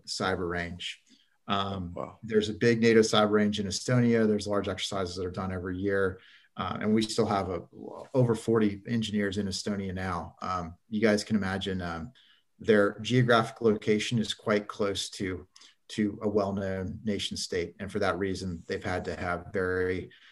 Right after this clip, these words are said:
Speaker 1: sophisticated cyber, um, uh, know-how within, within the, within the country. Um, but traditionally, cyber ranges have been, you know, millions of dollars of on-prem equipment. Um, you're gonna, you're gonna schedule an event because it's gonna take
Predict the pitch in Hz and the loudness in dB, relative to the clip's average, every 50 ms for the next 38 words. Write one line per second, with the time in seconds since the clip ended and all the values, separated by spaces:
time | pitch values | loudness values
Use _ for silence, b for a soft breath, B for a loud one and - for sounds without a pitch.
0 | b b b b b b b b - 147 135 127 196 185 - 151 131 - 135 117 | b b b b b b b b -6 0 4 4 4 4 2 0 0 4 6 6
1 | 113 113 113 113 113 110 107 107 - 117 107 110 107 104 101 95 92 - - - | 8 6 6 6 6 4 4 4 4 4 4 4 4 2 2 0 0 -4 -10 -10
2 | - 104 104 98 92 90 87 85 87 - _ - - - - - - - - 123 | -6 -4 -4 -2 -2 -4 -4 -6 -10 -12 _ -14 -10 -10 -10 -8 -10 -8 -2 2
3 | 113 117 110 104 101 98 95 95 95 101 95 - 107 98 101 104 101 - 101 92 | 4 4 4 4 2 0 -2 -2 -4 -4 -4 -2 -2 -2 -2 -4 -4 -4 -4 -6
4 | 90 90 - 101 92 95 101 90 90 90 - 95 95 - - 95 98 - - B | -6 -6 -6 -6 -6 -4 -6 -6 -6 -8 -8 -8 -8 -8 -8 -10 -10 -10 -14 B
5 | B B B B B B B B - 117 110 - 135 127 - 135 165 208 214 - | B B B B B B B B 2 4 6 6 6 4 6 8 8 8 8 8
6 | 185 143 131 - 127 120 113 117 117 113 110 107 104 - 101 95 98 107 107 104 | 6 4 6 8 8 8 8 8 6 6 6 2 0 -2 -2 0 2 4 4 4
7 | 104 107 110 107 98 92 92 90 - b b b b b b b b b b b | 2 0 0 0 0 0 -2 -4 -6 b b b b b b b b b b b
8 | - - 120 120 120 120 120 127 127 127 120 110 104 - 107 104 107 104 104 101 | -6 0 2 4 6 6 8 8 8 8 8 6 4 4 4 6 6 4 2 2
9 | 101 92 98 95 92 98 95 95 - 107 95 92 - - - - 151 147 143 147 | 0 -2 -4 -4 -2 -2 -4 -2 -2 -2 -2 -4 -6 -4 4 8 8 8 8 6
10 | 131 123 135 131 127 127 123 113 110 b b b b b _ - 98 101 98 98 | 4 4 6 8 8 8 8 6 4 b b b b b _ -4 -2 0 0 0
11 | 95 98 95 - _ - 107 104 113 107 113 107 107 - - 117 120 117 113 104 | 0 -2 -4 -8 _ -4 0 2 4 6 6 6 4 4 2 0 2 4 4 4
12 | 101 - - - - 120 113 120 127 131 127 127 123 113 107 98 92 92 107 110 | 2 2 0 0 2 4 2 4 4 4 6 6 6 6 4 4 2 2 2 4
13 | 123 135 131 - - 107 - 110 98 95 98 - - 113 104 95 92 - - - | 4 2 2 -2 -6 -6 -2 -2 -2 -2 -4 -4 -2 0 0 0 -2 -4 0 4
14 | 110 107 104 104 | 4 4 4 2